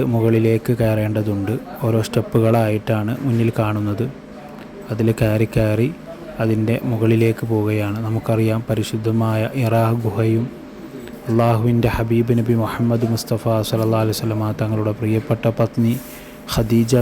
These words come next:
ബീവി മുത്ത് റസൂലിൻ്റെ ചാരത്തേക്ക് കടന്നുപോയ ഓരോ സ്ഥലങ്ങളും കാണാൻ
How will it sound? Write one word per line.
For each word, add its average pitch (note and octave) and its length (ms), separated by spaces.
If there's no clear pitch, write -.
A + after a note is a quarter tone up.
ബീവി A2+ 360
മുത്ത് A#2+ 260
റസൂലിൻ്റെ A2+ 540
ചാരത്തേക്ക് A2 580
കടന്നുപോയ A2+ 600
ഓരോ A#2 220
സ്ഥലങ്ങളും A#2+ 600
കാണാൻ A2+ 300